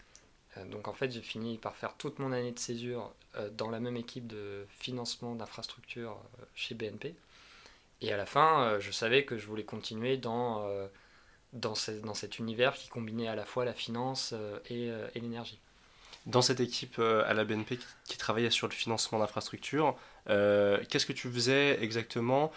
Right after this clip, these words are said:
Speaker 2: Euh, est-ce que tu arriverais à l'expliquer de manière assez simple à des gens qui connaissent pas trop le, le monde de l'investissement, euh, pour le coup ?
Speaker 1: Ouais, alors, en, en fait, c'est, euh, il, pour l'e-, pour l'expliquer simplement, euh, par, prenons un peu de recul.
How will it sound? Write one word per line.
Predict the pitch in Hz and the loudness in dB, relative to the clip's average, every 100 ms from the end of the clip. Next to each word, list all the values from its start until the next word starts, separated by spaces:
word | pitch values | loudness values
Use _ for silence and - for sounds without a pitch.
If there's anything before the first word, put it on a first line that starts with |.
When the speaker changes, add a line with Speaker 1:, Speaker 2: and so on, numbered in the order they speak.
| - - - | -8 -18 0
Speaker 2:
Euh, | 104 107 | 4 4
est-ce | 123 | 4
que | - | 6
tu | 123 | 6
arriverais | 110 113 | 10 10
à | |
l'expliquer | 113 117 - 135 | 10 4 4 8
de | |
manière | 117 110 - | 10 8 8
assez | 120 127 | 8 8
simple | 123 135 127 | 6 6 4
à | |
des | 104 | 4
gens | 107 123 | 2 0
qui | 120 | -2
connaissent | - 104 - | -2 0 4
pas | 117 | 4
trop | - 127 123 | 4 6 6
le, | 117 107 107 - | 8 6 2 2
le | 104 | 4
monde | 110 120 117 101 | 8 8 8 4
de | 98 | 2
l'investissement, | 98 104 104 - - - 113 113 104 | 6 6 6 2 0 2 2 2 0
euh, | 98 95 | 0 -2
pour | - | -6
le | 107 | -14
coup ? | - - | -16 -2
Speaker 1:
Ouais, | 131 180 175 | 4 4 4
alors, | - 120 117 - - - - - _ - _ _ - _ - | 4 4 4 -4 -20 -20 -20 -20 _ -20 _ _ -20 _ -14
en, | 117 - | -12 -8
en | - 120 | -6 2
fait, | - 156 - - - | 6 6 6 -4 -6
c'est, | - 139 131 131 | -2 4 6 8
euh, | 127 123 123 123 120 123 - - | 8 6 6 6 2 -2 -14 -10
il, | 131 123 - - - _ - _ _ | -8 -8 -14 -20 -20 _ -20 _ _
pour | - 135 | 2 4
l'e-, | 143 - | 4 2
pour | 139 | 0
l'expliquer | 131 - 135 143 | 0 -4 -4 -2
simplement, | 131 131 147 156 - | 0 0 2 2 0
euh, | 123 - _ - 240 - _ - | -4 -12 _ -20 -20 -20 _ -2
par, | 120 120 127 | -2 -2 -10
prenons | - 139 139 | 0 4 6
un | 131 | 6
peu | 131 | 4
de | 127 | 2
recul. | 127 - 170 | 2 2 0